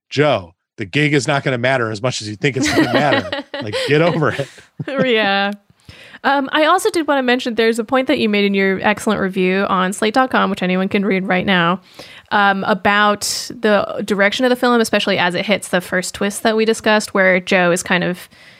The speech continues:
Speaker 2: sort of teaching number twenty-two to enjoy life, where it almost turns into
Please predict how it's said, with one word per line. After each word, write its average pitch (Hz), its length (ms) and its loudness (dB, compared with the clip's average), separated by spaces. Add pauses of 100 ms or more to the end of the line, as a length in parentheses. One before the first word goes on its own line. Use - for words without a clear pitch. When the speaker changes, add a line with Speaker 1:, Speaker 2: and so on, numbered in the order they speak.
(140)
Speaker 2:
sort 202 260 0
of 175 100 -4
teaching 185 380 -4
number 175 180 -2
twenty-two 175 720 -2 (220)
to 190 140 -4
enjoy 180 380 0
life, 170 380 2
where 202 180 0
it - 120 0
almost 208 380 2
turns 175 260 0
into 175 480 -2